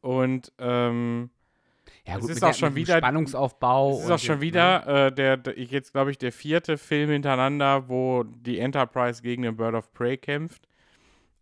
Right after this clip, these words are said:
Speaker 1: Ähm, okay.
Speaker 2: Ja, nur s-,
Speaker 1: Geschenkt.
Speaker 2: diesmal ist der Trick umgekehrt, ne?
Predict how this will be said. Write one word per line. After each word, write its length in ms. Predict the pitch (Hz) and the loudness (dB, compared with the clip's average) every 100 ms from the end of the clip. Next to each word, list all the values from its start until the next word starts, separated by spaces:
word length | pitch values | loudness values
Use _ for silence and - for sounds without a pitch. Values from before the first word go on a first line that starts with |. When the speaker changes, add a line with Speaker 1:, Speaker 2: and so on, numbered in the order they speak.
| _ _ 120 | _ _ -4
Speaker 1:
Ähm, 460 | 123 120 120 123 _ _ _ _ _ - | -2 -2 -4 -8 _ _ _ _ _ -10
okay. 560 | 127 - 135 147 202 - _ _ _ - | -10 -4 -2 0 -2 -6 _ _ _ -10
Speaker 2:
Ja, 80 | 101 | -6
nur 100 | 117 | -4
s-, 60 | |
Speaker 1:
Geschenkt. 300 | 135 147 180 | -4 -6 -8
Speaker 2:
diesmal 220 | 131 156 135 | -8 -2 0
ist 120 | 139 | 0
der 200 | 117 - | -4 -4
Trick 260 | - 127 143 | -6 -6 -2
umgekehrt, 760 | 165 151 - 151 156 151 - - | -2 -2 -2 0 0 -2 -8 -6
ne? 240 | 120 196 | -4 -4